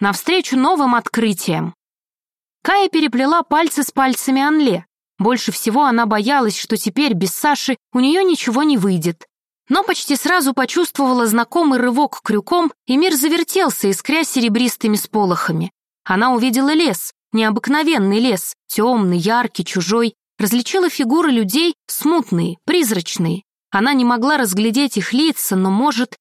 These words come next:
если подойти ближе? Кая закричала. Первый же шаг отозвался болью в висках. Голову как будто сдавило железным обручем.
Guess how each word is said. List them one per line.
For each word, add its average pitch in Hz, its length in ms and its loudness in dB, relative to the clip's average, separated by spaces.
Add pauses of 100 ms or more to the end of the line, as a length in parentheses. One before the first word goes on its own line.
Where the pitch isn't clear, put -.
если 214 380 0
подойти 202 540 -2
ближе? 180 540 0 (640)
Кая 370 240 2
закричала. 294 760 -2 (260)
Первый 233 300 0
же 220 140 0
шаг 302 300 -2
отозвался 220 560 0
болью 240 380 2
в 226 40 -4
висках. - 600 -4 (160)
Голову 220 400 0
как 208 200 -2
будто 220 280 -2
сдавило 214 460 0
железным 262 500 2
обручем. 196 560 0